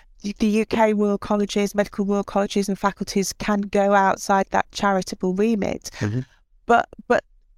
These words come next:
Speaker 1: it is the role of politicians to negotiate with the public about taxation and how much money is going to be spent on healthcare. It shouldn't be the role of the doctors. It should be our role to make it clear what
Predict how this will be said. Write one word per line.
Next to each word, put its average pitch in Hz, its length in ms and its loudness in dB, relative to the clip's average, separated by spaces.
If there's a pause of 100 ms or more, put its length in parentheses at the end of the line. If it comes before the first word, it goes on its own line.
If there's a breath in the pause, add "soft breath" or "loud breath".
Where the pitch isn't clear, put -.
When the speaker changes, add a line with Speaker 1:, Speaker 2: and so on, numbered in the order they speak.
(120)
Speaker 1:
it 247 120 2
is 269 260 0
the 254 120 -2
role 240 360 4
of 185 140 -2
politicians 208 720 -2
to - 200 -2
negotiate 202 800 0
with 196 160 -2
the - 100 -4
public 175 640 -2
about 190 400 0
taxation - 880 -4
and 190 140 0
how 202 200 0
much 196 280 -4
money 185 500 -2
is 185 140 -2
going 185 240 -2
to - 100 -14
be 185 80 -6
spent - 400 -4
on 196 60 -4
healthcare. 196 680 -2 (240 loud breath)
It - 140 -4
shouldn't 240 400 -2
be 214 160 2
the 196 120 -2
role 196 360 2
of 185 160 -6
the 190 80 -2
doctors. - 540 -2
It 185 100 -2
should - 200 -6
be 196 140 2
our 208 240 4
role 175 340 2 (360 loud breath)
to - 120 -4
make 202 300 0
it - 140 -4 (160)
clear 180 540 0 (800 loud breath)
what - 440 2